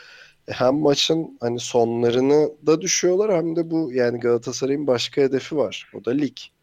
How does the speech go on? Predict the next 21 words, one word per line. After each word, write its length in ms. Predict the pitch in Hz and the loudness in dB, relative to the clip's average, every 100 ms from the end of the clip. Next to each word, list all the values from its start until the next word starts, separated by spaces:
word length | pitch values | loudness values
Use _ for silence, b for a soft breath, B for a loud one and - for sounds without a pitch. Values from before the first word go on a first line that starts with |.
| _ _ | _ _
Hani 260 | 107 101 98 | -16 -12 -12
ligdeki 680 | 98 - 117 117 139 139 | -12 -2 -2 0 0 0
performanslarını 960 | 139 113 101 104 95 92 - - 95 92 | 2 0 0 -4 -8 -10 -10 -12 -14 -16
etkileyecek 680 | - - 95 92 - - | -18 -16 -16 -14 -16 -18
gibi 200 | - 95 | -20 -20
bir 80 | 85 - | -20 -18
durum 280 | 92 92 | -18 -14
var. 260 | 107 - - b b b b b - | -14 -14 -18 b b b b b -10
E, 180 | 107 101 | -8 -6
bunu 180 | 107 | -4
biraz 280 | 117 120 120 | 0 2 2
düşünmek 480 | 120 - 123 135 - | -2 -4 -2 -6 -6
gerekiyor. 560 | 113 101 98 - 127 143 | -6 -6 -8 -8 -6 -2
O 100 | 117 | -2
yüzden 340 | 110 113 117 | -2 -2 -2
tahminimce 760 | 117 123 117 123 120 120 117 | 0 -2 0 -2 -2 -2 -2
Blake 280 | 110 113 113 | 0 0 0
Shelby 220 | - 123 - - | -2 -8 -8 -6
ve 80 | |
Emir 200 | 113 117 | -4 -4
Predzic 600 | 113 - 120 113 127 - | -6 -4 -2 -2 -8 -14